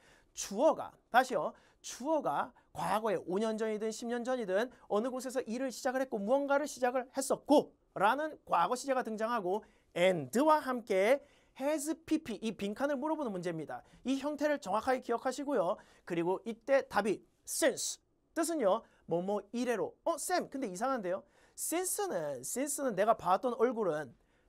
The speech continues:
전치사, 즉 뒤에 명사가 나오는 거 익숙하고 또는 since는 접속사, 즉 뒤에 주어 동사 나오는 게 익숙하거든요. 근데 얘는 뭔가요? have P P, has P P에 들어가는 것은 부사죠.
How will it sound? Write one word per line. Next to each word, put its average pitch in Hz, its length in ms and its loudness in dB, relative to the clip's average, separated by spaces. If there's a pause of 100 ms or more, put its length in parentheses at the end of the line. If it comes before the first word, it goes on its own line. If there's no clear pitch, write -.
(140)
전치사, 190 640 -6 (200)
즉 - 280 2 (280)
뒤에 277 180 -2
명사가 202 500 -4
나오는 277 240 0
거 247 100 -2
익숙하고 180 560 -4 (200)
또는 254 340 2
since는 294 580 -4
접속사, 175 540 -4 (100)
즉 - 240 2 (200)
뒤에 262 240 0
주어 277 260 0
동사 311 300 -2
나오는 226 240 0
게 202 80 -2
익숙하거든요. 220 720 -6 (160)
근데 320 220 -2
얘는 247 200 4
뭔가요? 196 560 0 (420)
have 311 240 4
P 359 120 -2
P, 349 140 -2
has 277 280 -2
P 285 100 -12
P에 277 160 -4
들어가는 240 320 0
것은 233 420 -4 (240)
부사죠. 220 520 -2